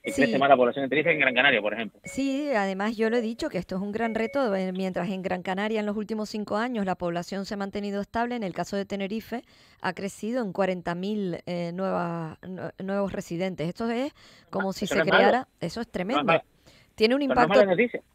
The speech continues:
Speaker 1: Pero
Speaker 2: Bueno.
Speaker 1: no es mala noticia, eso quiere decir que, que Tenerife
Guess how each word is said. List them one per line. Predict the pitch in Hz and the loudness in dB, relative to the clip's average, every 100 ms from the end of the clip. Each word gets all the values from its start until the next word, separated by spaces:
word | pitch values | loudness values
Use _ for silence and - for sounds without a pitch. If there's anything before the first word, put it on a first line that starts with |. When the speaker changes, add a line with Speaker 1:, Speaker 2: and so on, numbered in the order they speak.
| _ _ _ - | _ _ _ 2
Speaker 1:
Pero | 165 | 4
Speaker 2:
Bueno. | 302 | 6
Speaker 1:
no | - | 6
es | |
mala | 202 | 4
noticia, | 165 233 151 | 4 0 -2
eso | |
quiere | 143 156 | 0 2
decir | 175 175 | 2 0
que, | 185 | -2
que | 139 | 0
Tenerife | 123 123 147 170 | 0 0 2 0